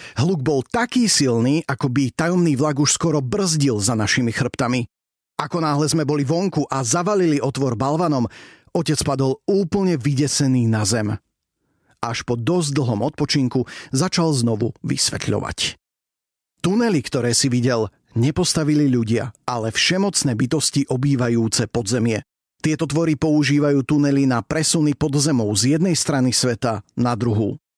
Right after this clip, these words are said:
Na tento účel používajú ohnivé lietajúce stroje.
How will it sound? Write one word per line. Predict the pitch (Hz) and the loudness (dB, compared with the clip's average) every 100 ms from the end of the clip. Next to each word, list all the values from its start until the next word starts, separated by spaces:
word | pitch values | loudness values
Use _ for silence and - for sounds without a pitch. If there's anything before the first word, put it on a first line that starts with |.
| _ - | _ -4
Na | 131 | -2
tento | 123 123 117 123 | 0 -2 0 0
účel | 131 151 131 | 2 0 0
používajú | 135 139 127 131 127 127 123 - | 2 2 4 4 2 2 0 0
ohnivé | 151 156 165 156 151 | 2 2 4 4 2
lietajúce | 135 127 113 123 127 - 123 | 2 2 2 0 0 0 0
stroje. | - 131 135 117 | 0 0 0 0